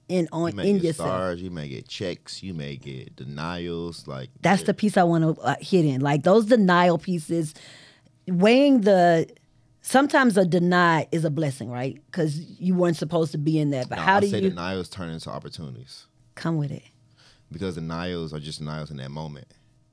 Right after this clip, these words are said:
Speaker 2: Denials can, you can always go back to a denial.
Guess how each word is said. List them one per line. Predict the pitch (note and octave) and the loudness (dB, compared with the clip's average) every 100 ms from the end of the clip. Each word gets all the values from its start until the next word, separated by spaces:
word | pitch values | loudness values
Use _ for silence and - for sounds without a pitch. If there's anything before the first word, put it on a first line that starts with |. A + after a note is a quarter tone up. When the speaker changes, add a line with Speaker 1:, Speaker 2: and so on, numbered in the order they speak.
| _ _ _ _ _ | _ _ _ _ _
Speaker 2:
Denials | C#2+ D#2+ E2+ F2+ F#2 D#2 | -12 -10 -6 -6 -6 -8
can, | D2+ | -12
you | E2 | -12
can | E2+ | -10
always | - F2 D#2+ | -8 -8 -8
go | A#1 C#2 | -10 -10
back | D2 - | -10 -12
to | D#2 | -14
a | A1+ | -14
denial. | B1 A#1+ - - | -16 -18 -18 -20